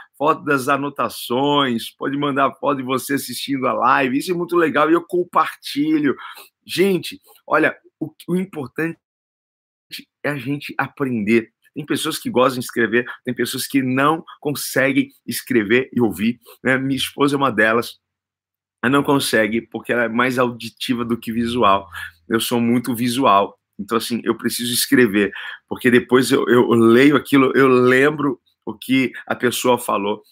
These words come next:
Então, assim, cada, cada um tem um jeito de aprender. Qual é o seu jeito de aprender?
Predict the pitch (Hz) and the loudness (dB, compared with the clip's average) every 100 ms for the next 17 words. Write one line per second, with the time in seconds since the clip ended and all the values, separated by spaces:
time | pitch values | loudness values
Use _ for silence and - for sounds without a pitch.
0 | _ 120 139 135 127 - _ - 165 190 | _ -6 -6 -6 -10 -16 _ -4 0 0
1 | - - 185 170 165 202 202 185 123 143 | -2 -4 0 0 -2 -4 -4 -4 0 0
2 | 160 160 - 160 156 117 120 - 175 170 | 0 -2 -4 -4 -4 -4 -4 2 4 4
3 | - - 143 110 131 117 120 - 117 101 | 2 -2 -2 0 0 0 -4 -2 -2 0
4 | 87 | -2